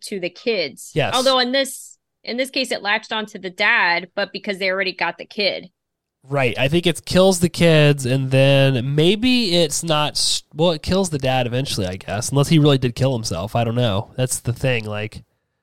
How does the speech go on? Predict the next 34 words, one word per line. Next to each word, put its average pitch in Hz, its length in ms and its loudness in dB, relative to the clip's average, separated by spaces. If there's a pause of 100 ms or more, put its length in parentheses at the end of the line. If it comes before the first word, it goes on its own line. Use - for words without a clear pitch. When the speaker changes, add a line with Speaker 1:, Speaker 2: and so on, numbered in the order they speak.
(100)
Speaker 1:
Yeah. 175 560 -4 (340)
That, 240 180 -2
and 294 120 0
that, 330 120 2 (160)
and 269 180 -2
that's 294 200 -2
the 269 80 -12
stuff, 262 280 -6
like, 226 140 -4
I 240 80 0
wanna 240 420 -4
know 214 460 -2
what 208 300 -4 (100)
the 208 100 -6
myth 196 480 -2 (600)
behind, 240 360 -2
because 247 320 -4 (320)
let's 302 240 -2
say 330 220 0
ultimately 220 1000 -4
this 208 200 -6
boogeyman 214 680 -4
ends 214 220 -4
up 214 140 -4
killing 202 440 -6 (540)
a 214 60 -2
family. 185 600 -2 (160)
It's 208 160 -8
like 233 140 0
what 240 80 -2
you 226 80 -4
said, - 180 -6 (140)
then 262 340 0
what? 147 300 -4